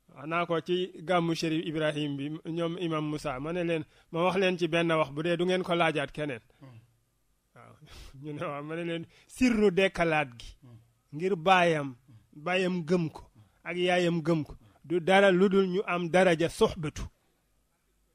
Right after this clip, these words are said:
Speaker 1: Loolu tax Yàlla may ko dekkalal ko yaayam, mu woo leen ci lislaam, mu gëm, mu dekkalal ko baayam, mu woo ko ci lislaam, mu gëm, ngir ñu doon saxaaba.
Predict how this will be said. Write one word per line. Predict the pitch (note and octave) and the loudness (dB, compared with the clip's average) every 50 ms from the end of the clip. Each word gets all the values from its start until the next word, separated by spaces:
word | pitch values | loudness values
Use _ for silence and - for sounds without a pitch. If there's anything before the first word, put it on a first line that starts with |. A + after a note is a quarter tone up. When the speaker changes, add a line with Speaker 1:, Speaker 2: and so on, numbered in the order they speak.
| _ _ _ _ _ _ _ _ _ _ _ _ _ _ _ _ | _ _ _ _ _ _ _ _ _ _ _ _ _ _ _ _
Speaker 1:
Loolu | C3+ C3 D#3+ | -14 -10 -4
tax | E3 E3+ D3+ | -4 -2 0
Yàlla | E3 E3 E3 E3 D#3+ | 2 2 2 2 0
may | D#3+ D#3+ D#3+ D#3 D3+ | 0 0 0 0 0
ko | D3 C#3+ | -2 -4
dekkalal | C#3 C#3+ F3 F3+ F3 - E3 D#3+ D#3 D3+ D3 | -2 0 0 0 0 0 0 0 0 -2 -2
ko | - D3 C#3 D3 - | -4 -6 -8 -6 -8
yaayam, | D3 D3 D#3 C#3+ C#3+ D#3+ F3+ A3+ A#3 G#3 _ _ | -8 -6 -6 -6 -6 -6 -8 -10 -12 -20 _ _
mu | - C#3+ D3 D3 | -12 -10 -6 -2
woo | D#3+ E3+ | -2 0
leen | F3+ E3+ E3 E3 | 0 0 -2 -2
ci | - D#3+ | -4 -6
lislaam, | C#3+ D3 C#3 - - D3 D3+ E3+ F3 | -6 -6 -10 -8 -8 -8 -8 -8 -8
mu | D3 C#3 D3 D3 | -8 -8 -8 -4
gëm, | C#3+ E3 F#3 A#3 A3 _ _ _ _ | 0 0 0 0 -2 _ _ _ _
mu | B2+ | -20
dekkalal | C3 C#3+ F3 G3 - - F3+ E3+ D#3+ D#3 | -6 -2 -2 0 2 2 2 2 2 0
ko | D#3 D3 | -2 -2
baayam, | C#3 C#3+ C#3+ D3 D#3+ E3+ E3+ | -2 0 0 0 0 -2 -4
mu | D#3 D3+ | -4 -4
woo | D3+ D#3 F3 F#3 | 0 0 0 0
ko | F#3 F3 | 0 -4
ci | D#3 D#3 | -4 -4
lislaam, | D3 D3+ - E3+ E3 E3 | -8 -6 -6 -6 -6 -4
mu | E3+ F3+ F#3+ | -2 -2 0
gëm, | E3 E3+ F3 G#3 G3+ - _ _ - | 2 2 0 0 -4 -14 _ _ -4
ngir | F3+ A3 B3 | -2 0 0
ñu | A3+ G#3+ G#3+ | 2 2 4
doon | G3 F#3+ F#3+ | 4 2 2
saxaaba. | F3+ - F#3+ F#3+ - D#3+ B2+ - | 0 -2 -4 -4 -4 -6 -10 -10